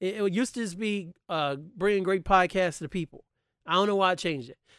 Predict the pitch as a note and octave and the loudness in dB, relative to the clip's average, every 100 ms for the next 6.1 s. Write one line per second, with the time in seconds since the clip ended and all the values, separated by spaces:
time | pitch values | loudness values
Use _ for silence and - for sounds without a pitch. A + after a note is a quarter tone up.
0 | - G#3 A#3 G#3+ G3+ A3 G#3 G3 D#3 D3+ | 0 2 2 0 0 -2 2 2 2 -2
1 | D#3 B2 E3 G#3 G3+ G#3 F#3+ G3 F#3+ G3+ | -6 -2 2 2 4 4 6 4 4 2
2 | F#3+ E3 E3+ D3+ F3+ C#3+ C3 F3 F3 E3 | 0 0 -8 -4 -6 -4 -2 -2 -2 0
3 | E3+ E3+ F#3 E3 D#3 E3 C#3+ D3+ D3 D3+ | 2 2 0 0 0 -2 0 -2 -2 -6
4 | C#3 _ _ _ _ _ _ _ _ - | -6 _ _ _ _ _ _ _ _ -20
5 | - _ - _ _ _ _ _ - A#3+ | -20 _ -20 _ _ _ _ _ 6 8